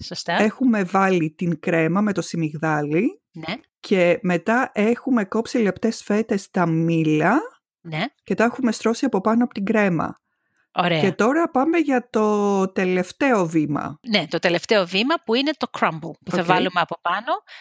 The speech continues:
Speaker 1: Θα το στρώσουμε και αυτό, έτσι, ωραία, πάνω από τα μήλα και η
Speaker 2: Αχα.
Speaker 1: τάρτα είναι έτοιμη να μπει στο φούρνο για περίπου τριάντα λεπτά, μέχρι να κοκκινήσει, έτσι,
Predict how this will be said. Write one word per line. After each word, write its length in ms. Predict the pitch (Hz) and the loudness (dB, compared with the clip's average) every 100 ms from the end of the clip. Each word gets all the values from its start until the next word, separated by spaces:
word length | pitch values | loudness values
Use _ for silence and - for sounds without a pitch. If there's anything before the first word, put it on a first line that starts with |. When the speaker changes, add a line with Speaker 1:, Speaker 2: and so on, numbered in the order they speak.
| - | -6
Speaker 1:
Θα 100 | - | -2
το 100 | 190 | 0
στρώσουμε 520 | 190 - 240 233 202 175 | -2 2 2 0 -4 -4
και 100 | 165 | -4
αυτό, 200 | - 180 | 0 -2
έτσι, 240 | 165 - | -2 -4
ωραία, 400 | 170 170 175 165 - | 0 2 2 0 0
πάνω 240 | 180 175 | 0 0
από 160 | 160 165 | -2 -6
τα 160 | 160 151 | -8 -6
μήλα 320 | 160 180 269 403 _ | -4 0 0 -2 _
και 100 | - | 0
η 20 | |
Speaker 2:
Αχα. 120 | 190 190 | 0 2
Speaker 1:
τάρτα 340 | 226 262 240 | 0 0 -2
είναι 180 | 214 196 | -2 -4
έτοιμη 400 | 196 _ - 220 | -10 _ -12 -8
να 80 | 175 | -6
μπει 140 | 208 | -4
στο 200 | - 175 | -4 -6
φούρνο 440 | - 175 175 226 349 453 - | -6 -4 -2 0 -2 -4 -4
για 220 | 226 208 _ | -2 -2 _
περίπου 640 | - 175 160 196 233 - 320 370 359 _ _ _ | -4 -2 0 0 0 -2 -4 -4 -6 _ _ _
τριάντα 520 | - 202 185 190 190 | -2 0 2 2 2
λεπτά, 440 | 180 175 _ 180 170 | 2 0 _ 0 0
μέχρι 520 | 175 220 - 269 240 220 | 0 -2 -2 -4 -2 -2
να 100 | 185 | -2
κοκκινήσει, 600 | 185 175 180 175 165 170 | -4 -6 -6 -4 -2 -2
έτσι, 500 | 160 - 165 165 | -4 -6 -8 -12